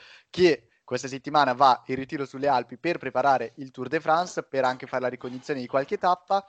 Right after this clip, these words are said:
Ha portato dieci uomini, tra cui saranno scelti gli otto del Tour de France.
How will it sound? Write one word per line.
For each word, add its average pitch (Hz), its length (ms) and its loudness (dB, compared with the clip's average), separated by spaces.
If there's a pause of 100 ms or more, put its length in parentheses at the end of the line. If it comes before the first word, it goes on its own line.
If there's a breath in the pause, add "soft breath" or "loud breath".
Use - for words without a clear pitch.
(180 soft breath)
Ha 139 140 -2
portato 151 480 2
dieci 156 400 -6
uomini, 139 400 0
tra 131 160 -10
cui 147 180 -8
saranno 127 320 -4
scelti 131 380 -6
gli 127 60 -4
otto 147 200 0
del 127 140 -6
Tour 165 160 -8
de 233 80 -6
France. 135 500 -2